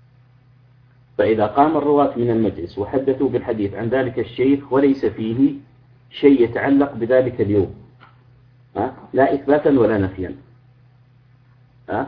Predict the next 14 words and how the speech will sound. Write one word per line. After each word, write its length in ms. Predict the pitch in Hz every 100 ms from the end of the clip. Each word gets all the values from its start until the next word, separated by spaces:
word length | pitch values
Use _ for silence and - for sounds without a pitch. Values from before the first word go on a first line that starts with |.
| -
وإنما 680 | - 160 123 104 120 151 156
أمره 280 | 139 123 120
النبي 280 | 117 107 104
صلى 260 | 123 107
الله 120 | 110
عليه 200 | 113 98
وسلم 300 | 101 120 131
أن 140 | 120 110
يصوم 440 | 98 113 135 151 - - _ _
شهرين 440 | - 117 120 127
متتابعين، 760 | 110 95 95 95 87 - - - - _ _ _ _ _ _ _ _ _ _ _ _ _ _ _ _ _ _ _ _ _ _ _ -
ثم 260 | 151 139 151 143 - _ _ _ -
وجدنا 520 | 117 135 139 127 117
واحدا 600 | 117 139 143 135 151 165